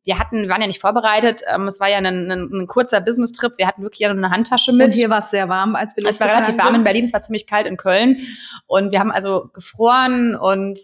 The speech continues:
Speaker 1: ähm, ja, ich hab irgendwie auf meiner, auf meiner Handtasche, so auf dem Brillenetui gefühlt, äh, geschlafen. Und, ähm,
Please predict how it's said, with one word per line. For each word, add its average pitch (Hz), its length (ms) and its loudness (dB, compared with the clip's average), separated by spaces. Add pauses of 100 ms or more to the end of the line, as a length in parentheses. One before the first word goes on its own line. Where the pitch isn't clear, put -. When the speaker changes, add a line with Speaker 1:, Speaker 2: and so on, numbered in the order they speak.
(180)
Speaker 1:
ähm, 190 560 -2
ja, 180 220 0
ich 180 100 -4
hab 202 120 -4
irgendwie 202 200 -10
auf - 120 -16
meiner, 190 340 0
auf - 80 -8
meiner 190 240 -6
Handtasche, 196 500 -4
so 180 100 -4
auf - 100 -2
dem 196 100 -8
Brillenetui 208 560 -2
gefühlt, 214 580 0
äh, 196 140 4
geschlafen. 196 720 0
Und, 208 360 0
ähm, 190 380 0